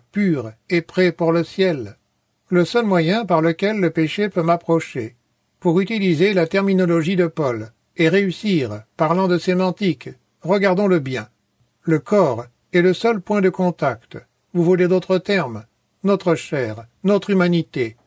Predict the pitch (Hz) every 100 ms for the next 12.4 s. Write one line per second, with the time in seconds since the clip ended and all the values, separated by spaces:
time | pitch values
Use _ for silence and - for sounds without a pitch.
0 | _ _ _ _ 170 165 185 233 185 -
1 | - 214 208 156 147 147 185 - 147 165
2 | 196 143 123 165 185 175 180 160 139 117
3 | 110 _ _ _ - - 220 190 165 -
4 | 156 113 - _ _ _ - 214 196 185
5 | - 151 120 107 117 113 214 202 196 185
6 | 180 170 185 143 104 110 _ _ _ -
7 | 170 165 196 175 190 190 190 180 196 190
8 | 214 156 107 - _ _ _ _ - 180
9 | 165 - 220 208 185 185 180 165 147 139
10 | 135 117 - _ _ _ - 196 180 220
11 | 214 196 185 196 190 190 175 185 170 165
12 | 190 160 107